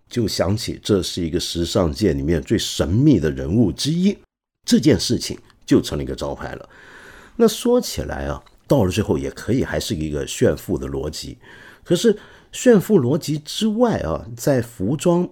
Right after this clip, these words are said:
或者在一些的外观的服饰上的这个行业里面，有一些东西确实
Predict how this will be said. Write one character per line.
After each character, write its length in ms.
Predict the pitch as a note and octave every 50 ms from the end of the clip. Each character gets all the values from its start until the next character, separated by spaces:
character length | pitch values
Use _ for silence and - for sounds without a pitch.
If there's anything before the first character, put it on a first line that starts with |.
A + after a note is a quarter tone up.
| _ _
或 140 | - - B2
者 100 | F2+ D#2+
在 280 | D2+ - G#2 F#2 F2 F2
一 80 | F2+
些 280 | F2 - - G2 F#2 F2
的 240 | D#2 C#2 D2+ C#2 C#2 C#2+ -
外 180 | A2+ B2 G#2 F2+
观 320 | - G#2 G2+ G#2 G#2+ G#2
的 80 | F2 E2
服 240 | - - F2 F2 G2+
饰 260 | - - D3 A#2+ F2+
上 240 | - - A2+ F#2 D#2+
的 120 | C#2+ C#2
这 120 | - F2+
个 120 | D2 D2 C2+
行 240 | - C2+ B1+ D2+ E2
业 160 | F#2 D#2+ C2
里 80 | B1+
面， 200 | C2+ D#2 D#2+ - - -
有 260 | A#2+ G#2 D2+ C2+ A1
一 140 | - G3+ -
些 240 | - - - D#3
东 260 | D3 - D3 C#3+ C#3 C3
西 280 | - - - - - - _ _ _ _ -
确 400 | - - - - A#3 A3+ D#3+ F#2+
实 400 | - - - - - C#2 C#2 -